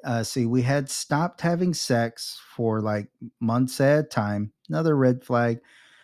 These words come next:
Uh, my wife spends all day watching Netflix and,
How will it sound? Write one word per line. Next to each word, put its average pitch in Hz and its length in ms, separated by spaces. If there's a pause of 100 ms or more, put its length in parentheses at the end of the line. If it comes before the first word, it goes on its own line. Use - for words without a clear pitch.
(120)
Uh, 120 140
my 120 180
wife 135 300
spends 135 420
all 127 160
day 127 300
watching 113 460
Netflix 143 680
and, 113 260